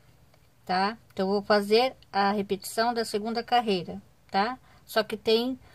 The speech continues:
uma partezinha lá que é diferente, tá? Então, aqui eu vou dar duas laçadas.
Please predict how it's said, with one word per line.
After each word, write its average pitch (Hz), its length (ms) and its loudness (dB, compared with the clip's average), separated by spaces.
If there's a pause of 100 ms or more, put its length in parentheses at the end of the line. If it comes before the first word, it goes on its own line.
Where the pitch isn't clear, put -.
(280)
uma 233 160 2
partezinha 214 680 2
lá 196 180 6
que 202 100 -2
é 220 40 0
diferente, 208 680 -6
tá? 220 320 2 (880)
Então, 208 280 0
aqui 208 340 2
eu 202 100 6
vou 180 180 -4
dar 165 240 -2
duas 220 460 2
laçadas. 185 1000 0